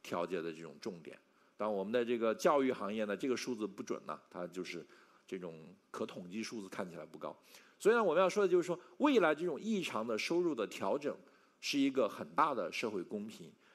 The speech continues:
同时也是对于那种呢失去这个就是，就是异常的这样一所谓的强-，以效率为名的异常的一种纠正，它有利于我们更多的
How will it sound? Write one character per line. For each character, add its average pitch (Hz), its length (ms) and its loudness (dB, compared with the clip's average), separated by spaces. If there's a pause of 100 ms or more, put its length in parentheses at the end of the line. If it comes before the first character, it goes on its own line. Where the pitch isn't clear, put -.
(120)
同 151 180 -6
时 180 160 0
也 127 140 4
是 135 140 -2
对 139 160 2
于 127 80 2
那 131 140 -2
种 98 160 -4
呢 92 140 -2 (240)
失 214 380 0
去 190 340 0
这 120 160 2
个 113 60 -4
就 98 100 -8
是， 95 220 -2 (380)
就 131 120 -2
是 110 300 -2
异 226 320 0
常 98 280 -4
的 113 140 2
这 98 80 -2
样 107 200 0
一 107 100 -2
所 90 200 -6
谓 101 100 0
的 104 240 0
强-， 95 340 -8
以 98 180 -6
效 196 360 4
率 160 120 4
为 117 200 2
名 123 180 -4
的 110 120 0
异 180 220 -6
常 90 280 -8
的 95 80 -8
一 95 100 -8
种 104 220 -14
纠 143 200 -4
正， 151 160 -10 (400)
它 151 160 2
有 113 200 2
利 110 80 0
于 123 80 2
我 98 100 0
们 92 180 -8
更 123 240 -2
多 123 220 4
的 101 180 2